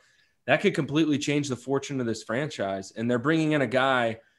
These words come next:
who was in Denver, and they just had a knack for getting the most out of the, their draft picks.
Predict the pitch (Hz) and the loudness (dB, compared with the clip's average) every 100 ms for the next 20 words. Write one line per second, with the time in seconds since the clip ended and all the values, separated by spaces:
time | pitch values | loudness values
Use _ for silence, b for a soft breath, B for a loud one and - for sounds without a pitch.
0 | b _ 135 131 123 123 117 113 107 127 | b _ -2 2 4 2 2 -2 2 2
1 | 160 120 110 107 107 113 123 151 165 160 | 2 2 2 0 -2 -2 0 0 -2 -2
2 | 156 127 110 120 135 - - 117 101 - | 0 0 0 0 0 -4 -4 -2 -2 -4
3 | 123 135 120 107 117 117 135 117 101 104 | 0 2 2 2 0 0 0 0 -2 -4
4 | 98 104 101 - 98 117 - 143 143 - | -6 -6 -6 -4 -2 -2 -4 -8 -8 -14